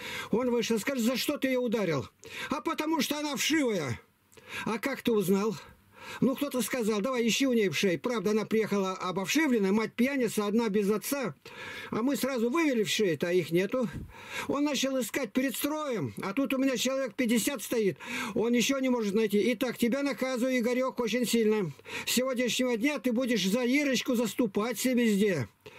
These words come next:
Ты будешь водить ее, чтобы она ни на кого не обиделась, понял? И играть с ней будешь.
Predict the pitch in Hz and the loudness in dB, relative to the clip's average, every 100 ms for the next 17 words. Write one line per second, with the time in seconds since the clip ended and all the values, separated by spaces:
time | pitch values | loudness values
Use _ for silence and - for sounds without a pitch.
0 | - - - - 233 262 247 214 - - | -16 -14 -6 -2 0 0 0 -2 -6 -10
1 | - 196 262 220 277 - 269 254 190 117 | -2 0 2 2 2 4 2 2 0 -4
2 | - - _ - - - - - 247 254 | -10 -20 _ -20 -20 -12 -4 -2 0 0
3 | 262 262 247 254 262 254 226 262 233 208 | 2 2 2 0 0 0 2 2 2 0
4 | - 226 311 269 226 277 247 254 - 254 | -2 0 0 0 2 2 2 -2 -2 0
5 | 226 240 220 190 - | 2 2 2 0 -4